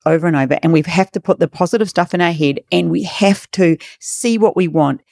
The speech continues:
and we have to talk ourselves into it. That is how we change our mindset, because the negative Nelly that we wake up with every day, that's our own mindset,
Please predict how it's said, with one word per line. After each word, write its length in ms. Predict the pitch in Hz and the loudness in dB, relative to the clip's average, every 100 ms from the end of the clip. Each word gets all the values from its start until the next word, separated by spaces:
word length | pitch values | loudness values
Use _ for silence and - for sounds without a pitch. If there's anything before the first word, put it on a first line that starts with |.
| _ _ - | _ _ -2
and 120 | 233 | 2
we 100 | 254 | 2
have 140 | 311 | 2
to 100 | 370 | -2
talk 240 | 269 233 175 | 0 2 2
ourselves 340 | 160 151 131 | -2 0 0
into 260 | 190 277 - | -2 0 -2
it. 120 | - _ _ _ _ - | -2 _ _ _ _ 0
That 120 | 226 | 2
is 140 | 247 233 | 2 -2
how 100 | 190 | -2
we 100 | 185 | 0
change 320 | 185 165 156 | 2 2 2
our 60 | |
mindset, 460 | 143 160 185 143 - | 0 0 2 0 0
because 320 | 208 247 220 | 2 2 2
the 100 | 233 | -2
negative 540 | 226 233 254 277 262 185 | 0 2 2 2 0 0
Nelly 400 | 175 185 147 135 | 0 2 0 0
that 160 | 165 | 0
we 80 | 165 | 2
wake 240 | 156 156 | 0 0
up 160 | 160 - | -4 0
with 160 | 147 156 | 0 0
every 160 | 139 | 0
day, 240 | 123 131 180 | 2 2 2
that's 180 | 170 | 0
our 180 | 156 139 | 2 2
own 100 | 139 | 2
mindset, 460 | 135 143 180 135 | 0 0 2 0